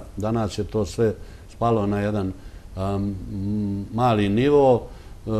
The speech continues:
oni su pod stečajem, ali evo, m, očekujem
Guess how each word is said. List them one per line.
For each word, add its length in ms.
oni 280
su 200
pod 160
stečajem, 680
ali 220
evo, 340
m, 380
očekujem 800